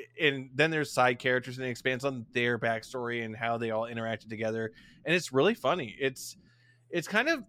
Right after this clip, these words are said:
it's kinda like a four koma, but it's just more like short stories that are actually a big overarching story. But it's, it's eight volumes. I think it's only, like, I wanna say it's, like, a, maybe a hundred chapters, and that's it. But it's, it's fun,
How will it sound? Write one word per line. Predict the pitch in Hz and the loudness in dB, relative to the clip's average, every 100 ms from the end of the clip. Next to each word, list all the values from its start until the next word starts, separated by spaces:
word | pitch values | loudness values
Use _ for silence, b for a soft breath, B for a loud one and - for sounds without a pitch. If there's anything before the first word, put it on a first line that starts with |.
| - - - _ _ _ _ _ _ _ _ | -20 -20 -20 _ _ _ _ _ _ _ _
it's | 139 - | -10 2
kinda | 202 | 2
like | 254 | 4
a | 190 | 0
four | 156 151 | 2 0
koma, | 156 160 160 156 | 2 2 4 2
but | 120 127 | 2 -2
it's | 117 - | -2 -8
just | - 131 - | -4 -4 -4
more | 127 123 | -2 -2
like | 107 101 | -2 -4
short | 120 110 - | -4 -6 -6
stories | 120 110 113 110 110 113 | -4 -4 -2 -2 -4 -4
that | 104 | -4
are | 104 104 - | -6 -8 -8
actually | 110 - 107 | -8 -6 -4
a | |
big | 107 104 | -4 -4
overarching | 110 110 113 120 147 | -6 -4 -4 -4 -6
story. | 143 190 226 | -4 -6 -4
But | 127 | -6
it's, | 117 113 | -6 -8
it's | 117 135 - | -8 -8 -2
eight | 277 320 | -2 2
volumes. | 226 247 269 214 | 2 2 -2 -8
I | |
think | 214 262 | -10 -8
it's | 233 | -6
only, | 226 | -2
like, | 170 - b b b b b b b _ _ - | -4 -6 b b b b b b b _ _ -8
I | |
wanna | 190 | -6
say | 196 208 | -4 -6
it's, | 185 151 | -6 -6
like, | 120 | -8
a, | 101 101 - - - | -8 -10 -14 -18 -20
maybe | 98 95 95 123 180 254 | -20 -16 -12 -10 -8 -8
a | 277 | -8
hundred | 262 285 285 | -10 -12 -10
chapters, | 294 311 311 320 311 - | -8 -10 -10 -14 -14 -14
and | 131 | -8
that's | 151 - | -8 -4
it. | 120 175 - | -2 -2 -4
But | 127 180 | -2 -2
it's, | 185 - | -2 -2
it's | 214 214 | -2 -2
fun, | - 220 214 220 | 0 2 4 0